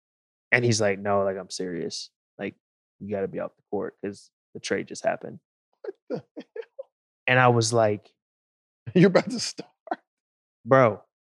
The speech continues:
Speaker 1: like, and that was the first time me getting traded. And so it w-, bro, it felt like my world was over. Like,
Speaker 2: Yeah.
Speaker 1: I was like, like, mind you, I'm just getting traded and get to still play in the N B A.
Speaker 2: Yeah, yeah.
Speaker 1: But it was like, bro, like, for a year and a half, like, Sacramento was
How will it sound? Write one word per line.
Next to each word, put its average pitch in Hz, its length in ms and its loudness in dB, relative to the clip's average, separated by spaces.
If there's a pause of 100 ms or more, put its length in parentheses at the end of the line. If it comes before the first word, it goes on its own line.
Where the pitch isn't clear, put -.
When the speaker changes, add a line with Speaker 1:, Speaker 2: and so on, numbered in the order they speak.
Speaker 1:
like, 135 320 6
and 151 140 6
that 196 120 6
was 160 120 4
the 131 80 6
first - 360 6
time 135 220 4
me 127 120 6
getting 113 200 4
traded. 127 540 6
And 117 140 4
so 123 220 6
it 123 60 8
w-, 147 200 4
bro, 135 160 6
it 160 160 6
felt 123 180 6
like 113 160 6
my 113 120 4
world 113 360 6
was 107 160 -8
over. 95 260 -10 (220)
Like, 135 100 6
Speaker 2:
Yeah. 139 100 8
Speaker 1:
I 147 40 8
was 131 160 8
like, 110 200 6 (600)
like, 147 240 2 (120)
mind 165 240 6
you, 131 60 8
I'm 131 100 4
just 143 160 4
getting 127 160 6
traded 127 360 6
and 101 180 -2 (240)
get 131 140 2
to - 40 0
still 123 240 6
play 117 280 2
in 98 80 -8
the 101 100 -14
N 98 160 -12
B 143 160 10
A. 104 140 4
Speaker 2:
Yeah, 90 40 -8 (200)
yeah. 98 280 0 (280)
Speaker 1:
But 143 160 6
it 135 60 6
was 117 200 2
like, 107 260 2
bro, 120 220 6
like, 107 400 0
for 117 80 4
a 104 80 2
year 117 180 4
and 127 80 6
a 110 40 4
half, 123 600 2 (560)
like, 107 220 -8
Sacramento 113 540 0
was 101 160 -6